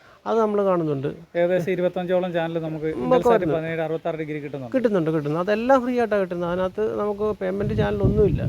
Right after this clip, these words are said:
Speaker 2: ഇപ്പൊ ഇതിന്റെ പുറകിൽ വെച്ചിരിക്കുന്ന ആ ഒരു ഡിഷിൽ ചേട്ടനെ ഏതൊക്കെയാണ്
Speaker 1: ആ,
Speaker 2: ഉപയോഗിക്കുന്നത്?
Speaker 1: ആ, അതിനകത്ത്
Speaker 2: ആ, ഇത്, ഇതാണ് Intelsat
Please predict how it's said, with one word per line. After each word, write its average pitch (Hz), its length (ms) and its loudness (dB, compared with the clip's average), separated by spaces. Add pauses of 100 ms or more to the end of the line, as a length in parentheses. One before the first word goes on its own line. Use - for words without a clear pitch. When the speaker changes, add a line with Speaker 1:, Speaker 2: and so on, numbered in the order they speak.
(140)
Speaker 2:
ഇപ്പൊ 247 160 -2
ഇതിന്റെ 247 220 0
പുറകിൽ 247 260 4
വെച്ചിരിക്കുന്ന 214 520 0
ആ - 20 -6 (120)
ഒരു 214 180 2
ഡിഷിൽ 196 320 0
ചേട്ടനെ 180 300 0
ഏതൊക്കെയാണ് 165 400 0 (100)
Speaker 1:
ആ, 196 140 -8
Speaker 2:
ഉപയോഗിക്കുന്നത്? 143 480 0 (200)
Speaker 1:
ആ, 226 40 0 (240)
അതിനകത്ത് 254 440 2 (1300)
Speaker 2:
ആ, - 20 -6 (300)
ഇത്, 202 80 0 (260)
ഇതാണ് 240 280 -2
Intelsat 208 360 -4